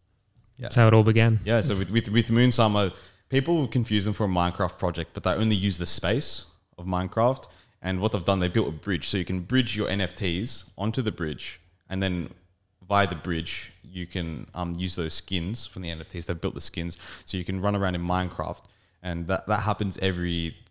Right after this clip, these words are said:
Speaker 1: three A M for us in Australia, three A M Monday mornings, three A M to five A M, two hours of carnage. So you run around and you mine your stone, your gold, um, your wood,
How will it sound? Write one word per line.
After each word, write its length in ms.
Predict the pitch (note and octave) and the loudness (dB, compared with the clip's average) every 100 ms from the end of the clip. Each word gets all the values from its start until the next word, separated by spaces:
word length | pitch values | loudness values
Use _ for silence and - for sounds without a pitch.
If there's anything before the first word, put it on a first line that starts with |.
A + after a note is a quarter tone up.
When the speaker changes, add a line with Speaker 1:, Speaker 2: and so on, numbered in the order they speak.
| _ | _
Speaker 1:
three 180 | A2+ A2 | 0 2
A 180 | F#2 F2 | 4 2
M 180 | F2+ | -2
for 220 | F#2+ F2 E2+ | -6 -6 -6
us 160 | - | -6
in 60 | E2+ | -6
Australia, 360 | D#2 E2+ E2 | -6 -6 -6
three 240 | - G#2 G2 | -8 -4 -2
A 180 | F#2 F2 | 0 -2
M 60 | E2 | -2
Monday 300 | F2 E2 D#2+ | -2 -2 -4
mornings, 480 | E2 D#2+ D#2+ - | -4 -6 -8 -10
three 340 | - F#2 E2+ E2 | -6 -4 -2 -2
A 20 | |
M 100 | D#2+ | -6
to 80 | - | -8
five 260 | - E2 D#2+ | -4 -2 -2
A 160 | D#2 | -4
M, 160 | D#2 D2+ _ _ | -6 -10 _ _
two 220 | - A#2 F#2+ | -4 0 2
hours 320 | F2+ F2 E2+ | 2 0 -2
of 220 | E2+ - _ | -6 -10 _
carnage. 640 | - C3 G2+ C#2+ - - _ - _ | -2 0 0 -4 -10 -16 _ -20 _
So 120 | - G2 | -8 -4
you 140 | F#2+ | 4
run 160 | B2+ C3 | 6 6
around 420 | A#2+ A2+ A2 - - - | 6 6 2 -2 -10 -4
and 160 | G2+ G2 | 0 2
you 240 | F#2+ F2+ | 2 2
mine 500 | G2+ A2+ B2 A#2+ A2+ | 4 6 8 6 4
your 120 | G2+ | 2
stone, 520 | F#2+ - A#2+ B2 A#2+ G#2 | 2 6 8 8 6 2
your 100 | F2 | 2
gold, 540 | A2+ G#2+ A2 A2 G#2+ - - F#2 | 6 8 8 6 2 -8 -10 -4
um, 380 | F#2 F#2 F2+ F#2 | -2 0 -2 -2
your 100 | F#2+ | -4
wood, 360 | F2+ G#2 A2+ | 0 2 2